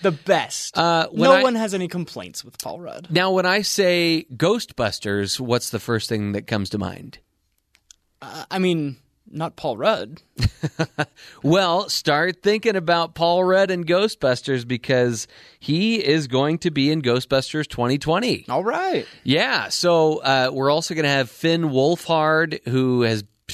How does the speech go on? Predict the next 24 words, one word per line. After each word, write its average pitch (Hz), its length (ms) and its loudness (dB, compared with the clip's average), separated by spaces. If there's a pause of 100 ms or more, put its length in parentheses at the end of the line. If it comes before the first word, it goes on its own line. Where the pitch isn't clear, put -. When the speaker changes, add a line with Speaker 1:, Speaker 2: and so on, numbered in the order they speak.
(360)
Speaker 2:
just 135 220 -4
been 117 120 0
in 104 80 2
everything 113 680 0
with 101 260 -2
Stranger 117 400 -2
Things 120 480 -2
and 95 180 -4 (100)
It. 123 400 0 (160)
Speaker 1:
Donned 165 360 2
a, 147 460 0 (180)
a 156 120 -10
little 147 260 -4
Ghostbusters 143 600 -6
costume 143 440 -6
himself 131 440 -4
in 104 80 -10
Stranger - 320 -12
Things. 151 120 2
Speaker 2:
Right, 196 420 0 (100)
right. 160 440 0
So, 180 500 2 (120)
and 185 380 0
I, 165 220 0